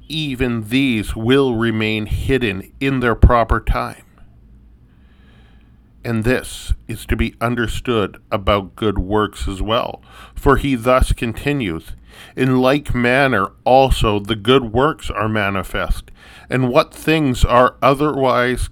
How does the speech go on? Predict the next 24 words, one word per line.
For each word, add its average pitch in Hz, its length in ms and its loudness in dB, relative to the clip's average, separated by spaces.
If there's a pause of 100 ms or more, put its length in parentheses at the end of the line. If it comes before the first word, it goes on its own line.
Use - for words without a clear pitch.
cannot 147 800 -2
be 123 320 -2
hidden. 107 540 -2 (1300)
On 135 160 4
things 156 480 0
that 135 120 6
are 123 100 4
manifest, 120 680 0
therefore, 156 520 2 (200)
let 131 260 2
us 147 220 4 (120)
pass 123 560 4 (100)
judgment. - 680 -4 (560)
But 113 180 2
with 139 260 2
regards 127 680 4
to 120 100 -2
hidden 135 360 2
things, 180 320 -2 (320)
let 156 200 6
us 185 200 2
leave 147 680 -2
the 131 180 2
judgment 123 840 0